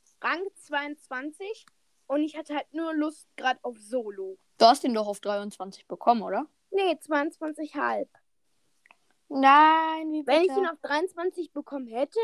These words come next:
Speaker 1: hätte ich ihn ja einen ganzen Rang ho-, höher bringen müssen. Dann wär Poco auch einer der St-,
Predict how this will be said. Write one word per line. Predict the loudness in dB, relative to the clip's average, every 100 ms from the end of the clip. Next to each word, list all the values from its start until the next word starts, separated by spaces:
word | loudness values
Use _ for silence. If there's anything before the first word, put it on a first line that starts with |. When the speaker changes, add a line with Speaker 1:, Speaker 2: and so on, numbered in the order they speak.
| -2
Speaker 1:
hätte | -6
ich | -8
ihn | -8 -6
ja | -8
einen | -6
ganzen | -8 -10 _
Rang | -18 -18 -12
ho-, | -10 -10 -14 _ _
höher | -2 -2
bringen | -4 -8 -6
müssen. | -10 -10 -12 -12 _ _ _ _ _ _ _ _ _ _ _ _ _ _ _
Dann | 6 6
wär | 6
Poco | 0 -2 0 0
auch | 0
einer | -2 -8 -4
der | -6
St-, | -6